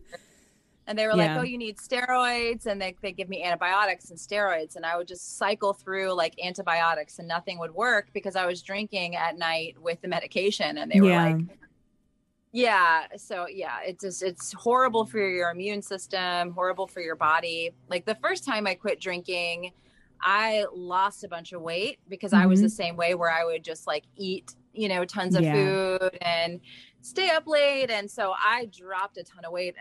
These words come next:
Speaker 1: Everyone was like, "Holy crap. I, like, what in the world happened to you?" Um,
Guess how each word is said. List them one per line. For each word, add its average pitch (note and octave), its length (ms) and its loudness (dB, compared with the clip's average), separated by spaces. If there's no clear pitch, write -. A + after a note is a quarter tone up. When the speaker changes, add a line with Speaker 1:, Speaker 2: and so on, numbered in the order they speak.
Speaker 1:
Everyone F3+ 380 -4
was E3 140 -8
like, D#3+ 180 -2
"Holy A3 460 -2
crap. G#3+ 840 -2
I, F3+ 160 -4
like, F3 220 -6
what G3+ 440 -2
in F3 140 -10
the D#3+ 80 -6
world F3+ 480 2
happened F#3+ 420 -2
to F#3 120 -10
you?" D#3+ 340 -2
Um, E3 560 0